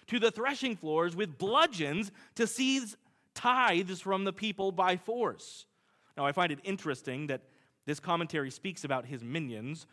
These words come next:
because we see him utilize those very same minions in this text. Now, you could think of this man like a greedy Prince John in the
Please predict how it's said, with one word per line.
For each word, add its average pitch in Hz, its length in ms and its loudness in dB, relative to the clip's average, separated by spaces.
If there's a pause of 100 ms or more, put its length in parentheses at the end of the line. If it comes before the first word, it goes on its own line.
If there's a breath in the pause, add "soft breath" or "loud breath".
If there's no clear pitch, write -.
(220 soft breath)
because 156 300 0
we 175 140 -2
see 196 200 -4
him 175 220 0
utilize 165 500 2
those 143 200 -2
very 165 280 0
same 156 380 -4
minions 147 500 -4
in 175 220 0
this 147 200 -2
text. - 540 -8 (580 soft breath)
Now, 185 100 4
you 214 160 4
could 220 120 -2
think 233 160 0
of 196 80 2
this 170 140 0
man 170 220 2
like 160 160 2
a 160 60 2
greedy 160 360 -2
Prince 147 340 -2
John 135 480 0
in 135 140 -4
the 127 200 -2